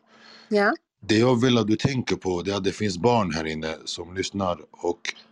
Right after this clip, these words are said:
Speaker 2: tänk dig leva i ett samhälle. Alltså jag, jag är från förorten, jag är all about H S S. Men tänk dig ett samhälle utan
Speaker 1: Hur men-,
Speaker 2: poliser.
Speaker 1: vad, förlåt.
Speaker 2: Alltså, skojar
Speaker 1: Hur
Speaker 2: du?
Speaker 1: menar du?
Speaker 2: Leva i ett
Speaker 1: All about
Speaker 2: samhälle utan
Speaker 1: H S S.
Speaker 2: polis.
Speaker 1: Jag hängde inte med vad du menar. Vad betyder
Speaker 2: Nej,
Speaker 1: det?
Speaker 2: nej,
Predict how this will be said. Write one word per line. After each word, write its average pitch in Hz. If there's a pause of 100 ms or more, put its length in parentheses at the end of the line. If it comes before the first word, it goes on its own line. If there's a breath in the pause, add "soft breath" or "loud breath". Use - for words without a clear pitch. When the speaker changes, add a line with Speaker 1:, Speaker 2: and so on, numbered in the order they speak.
(1040 soft breath)
Speaker 2:
tänk 135
dig 113
leva 117
i 117
ett -
samhälle. 104
Alltså 98
jag, 117
jag 117
är 120
från 101
förorten, 98
jag 95
är - (200)
all 104
about 95
H 92
S 87
S. 92 (600 soft breath)
Men 101
tänk 131
dig 110
ett 98
samhälle 104
utan 95
Speaker 1:
Hur 294
men-, 254
Speaker 2:
poliser. 113
Speaker 1:
vad, 233
förlåt. 85
Speaker 2:
Alltså, 190
skojar 120
Speaker 1:
Hur 139
Speaker 2:
du? -
Speaker 1:
menar -
du? -
Speaker 2:
Leva 208
i 240
ett 240
Speaker 1:
All 233
about 226
Speaker 2:
samhälle 214
utan 240
Speaker 1:
H 226
S 214 (100)
S. 208
Speaker 2:
polis. 196
Speaker 1:
Jag 208
hängde 220
inte 208
med 208
vad 196
du 190
menar. 180 (240)
Vad 190
betyder 127
Speaker 2:
Nej, 113
Speaker 1:
det? 95
Speaker 2:
nej, 120